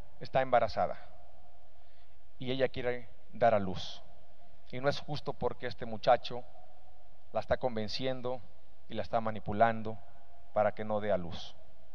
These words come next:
Y mañana a las ocho de la mañana la quiere llevar a que aborte y ella no para de llorar y yo pido tu ayuda para que hagas algo".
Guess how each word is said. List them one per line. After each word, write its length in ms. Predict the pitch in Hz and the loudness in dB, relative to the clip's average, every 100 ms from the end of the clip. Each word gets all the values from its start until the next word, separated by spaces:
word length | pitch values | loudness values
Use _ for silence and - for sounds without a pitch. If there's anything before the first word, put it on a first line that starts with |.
| - - | -4 -4
Y 100 | - | -2
mañana 400 | 120 113 120 127 | 0 2 2 2
a 160 | 131 120 | 2 4
las 180 | 110 - | 2 2
ocho 240 | 123 127 | 0 0
de 80 | 110 | 0
la 100 | 104 | 0
mañana 500 | 101 113 123 127 127 | 0 -2 -2 -2 -2
la 160 | 123 110 | 0 0
quiere 240 | - 120 | 0 -2
llevar 560 | 110 104 107 123 143 - - - - - - | -2 2 6 6 4 -2 -4 -4 -4 -2 0
a 80 | 104 | 0
que 120 | 107 | 2
aborte 540 | 95 123 123 - 127 - - | 2 4 2 0 -2 -2 -4
y 100 | 117 | -2
ella 160 | 110 113 | -2 -2
no 100 | 113 | 0
para 240 | - 120 | 4 4
de 80 | 113 | 4
llorar 400 | 107 101 120 131 - | 4 6 6 4 0
y 80 | |
yo 180 | 120 127 - | 0 0 0
pido 260 | - 156 151 | 0 2 0
tu 140 | - | 2
ayuda 440 | 120 107 139 143 147 | 0 0 4 6 6
para 180 | 123 113 | 4 2
que 120 | 120 | 0
hagas 220 | 113 107 | 0 2
algo". 300 | 92 85 101 | 0 0 -4